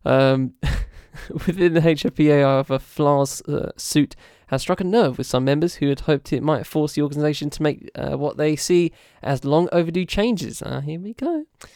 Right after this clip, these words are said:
Crack's starting to show. Uh, quote, "The dismissal was disappointing," said one current H F P A member, who, like many quoted in this article, s-, declined to be identified out of fear of retaliation <laughs> from others in the group. Oh my gosh, what is, what is this, fucking Pretty Little Liars or what? Like, what the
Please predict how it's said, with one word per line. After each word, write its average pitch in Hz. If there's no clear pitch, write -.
Crack's -
starting 185
to 208
show. 294
Uh, 123
quote, 160
"The 156
dismissal 185
was 180
disappointing," 180
said 139
one 147
current 143
H 143
F 131
P 135
A 131
member, 160
who, 131
like 131
many 143
quoted 135
in 135
this 131
article, 135
s-, -
declined 170
to 165
be 143
identified 135
out 127
of 120
fear 135
of 131
retaliation 131
<laughs> -
from 180
others 139
in 120
the -
group. -
Oh 233
my 196
gosh, 139
what 208
is, 147
what 220
is 147
this, 139
fucking 143
Pretty 156
Little 160
Liars 156
or 147
what? 127
Like, 127
what 87
the 170